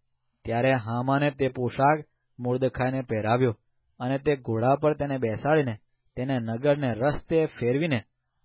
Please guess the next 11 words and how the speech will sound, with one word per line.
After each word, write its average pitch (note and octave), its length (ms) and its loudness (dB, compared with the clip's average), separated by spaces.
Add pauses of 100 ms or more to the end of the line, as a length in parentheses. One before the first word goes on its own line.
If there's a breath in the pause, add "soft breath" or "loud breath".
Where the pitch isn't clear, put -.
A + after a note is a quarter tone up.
(140)
તેની B2+ 280 0
આગળ C3 340 2 (360)
નેકી A2+ 480 0
પોકારવી B2 760 0 (680)
કે A#2+ 140 -2
જેને A#2 360 0
માન C#3+ 280 4
આપવાની D3+ 400 2
રાજાની C3+ 400 4
ખુશી C3 400 -8
છે A#2+ 280 0